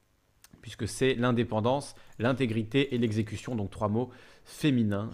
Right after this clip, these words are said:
euh, qui ont, euh, qui ont été mal écrits. » Il y a même des fautes d'orthographe dans la Constitution. Vous vous rendez compte quand même, <laughs> c'est, c'est dingue. C'est fou. Donc voilà, effectivement, euh, Franck Lepage pense que cet article seize pourrait être activé prochainement,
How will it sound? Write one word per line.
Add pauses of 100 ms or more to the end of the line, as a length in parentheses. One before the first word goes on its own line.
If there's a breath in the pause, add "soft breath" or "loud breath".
euh,
qui
ont,
euh, (960 loud breath)
qui
ont
été
mal
écrits. »
Il
y
a
même
des
fautes
d'orthographe
dans
la
Constitution.
Vous
vous
rendez
compte
quand
même,
<laughs>
c'est,
c'est
dingue. (480 loud breath)
C'est
fou.
Donc
voilà,
effectivement,
euh,
Franck
Lepage
pense
que
cet
article
seize
pourrait
être
activé
prochainement,